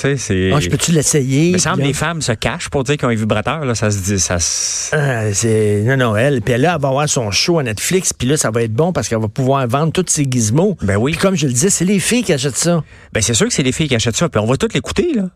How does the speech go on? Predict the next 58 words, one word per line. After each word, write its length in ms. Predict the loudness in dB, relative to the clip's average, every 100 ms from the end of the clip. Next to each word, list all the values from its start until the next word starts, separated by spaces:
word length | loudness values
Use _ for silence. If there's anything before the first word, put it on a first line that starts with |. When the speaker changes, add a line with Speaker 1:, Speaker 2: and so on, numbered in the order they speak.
| _
Speaker 1:
Ça 100 | -2
veut 120 | 0
dire, 180 | 2 0
c'est, 200 | 0 0
c'est, 220 | 0 0
c'est 160 | 0 0
tellement 280 | 0 0 0
flyé 480 | 0 0 0 0 0
qu'on 160 | 0
va, 340 | 0 0 0 -2
je 80 |
vais, 60 | -2 0
je 80 | 0
vais 100 | 0
essayer 200 | 0 0
de 60 |
l'écouter, 340 | -2 -2 -2 0
mais 200 | 0 -2 -12 -18 -6
pendant 180 | -4 -2
que 40 | -2
vous 80 |
parliez, 320 | -2 -2 -2 -2
toi 160 | -2
puis 100 | -2
Sophie, 320 | -2 -2 -2 -4 -8 -20 -20 -18 -2
moi, 220 | 2 2
on 20 |
me 100 | 2 2
l'avait 200 | 2 2
pas 160 | 0
proposé. 640 | 0 0 0 0 0 -2 -2
Donc, 180 | -2 0
c'est 120 | -2
pas 100 | 0
le 60 | 0
genre 180 | 2 2
de 80 |
show 220 | 2 0 0
que 80 |
j'écoute 300 | 0 0 -2 -2
d'abord. 360 | -4 -4 -8 -8
Parce 160 | -2 0
que 80 | 0
Speaker 2:
Ok. 60 |
Speaker 1:
j'ai 160 | 2 2
vu 160 | 2 0
qu'il 100 | 0
était 140 | 0
dans 100 | 0 0
le, 140 | 0
le 140 | 0 0
vingtième 720 | 2 0 0 0 0 -2 -4 -6 -20 -6
Coming 280 | -2 0 0
Soon, 280 | 2 0 0
là, 160 | 0 0
sur 180 | 0 0
Netflix, 540 | -2 -2 -4 -4
là. 80 | -8